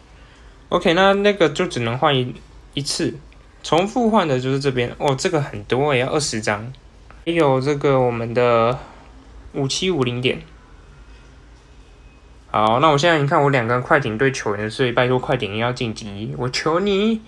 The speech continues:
OK，I 求你。那我们老，德老的这边就是收藏品，哦，九一换下来，九四、九七，呃，九六，抱歉，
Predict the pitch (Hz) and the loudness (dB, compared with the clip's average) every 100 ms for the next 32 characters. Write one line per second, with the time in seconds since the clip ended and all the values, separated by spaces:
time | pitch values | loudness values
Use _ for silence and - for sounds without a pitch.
0 | - - - - - - - - - 170 | -18 -20 -20 -20 -20 -20 -20 -16 -12 -2
1 | 196 196 202 165 165 165 185 180 202 165 | 0 2 0 -2 -4 -4 -2 -2 -2 -2
2 | 147 160 - - - - - - - - | -4 -8 -14 -20 -20 -20 -20 -20 -20 -20
3 | - - - 180 170 165 156 135 131 131 | -20 -14 -2 0 2 2 4 4 4 2
4 | 135 139 - 98 87 87 85 - - 147 | 0 -6 -18 -18 -18 -18 -16 -18 -2 2
5 | 170 185 123 123 131 135 131 160 160 151 | 4 6 4 4 2 2 0 -2 2 2
6 | 151 151 151 151 151 147 139 135 - - | 2 0 -2 0 0 2 2 0 -2 0
7 | 156 143 143 139 113 117 135 - - 123 | 0 0 0 -2 -2 -4 -6 -10 -4 -2
8 | 117 117 117 131 156 165 156 151 127 120 | -2 -2 -2 0 0 0 0 0 2 2
9 | 131 135 - 110 110 - 147 143 120 127 | 0 -4 -6 -6 -6 -10 -8 -6 -6 -4
10 | 104 104 - - - 160 165 - - - | -4 -4 -6 -6 -4 -4 -6 -10 -20 -20
11 | - - 120 113 107 117 139 120 - - | -20 -6 -4 0 0 4 2 2 -6 -16
12 | - 113 110 - 107 | 0 0 0 -2 -4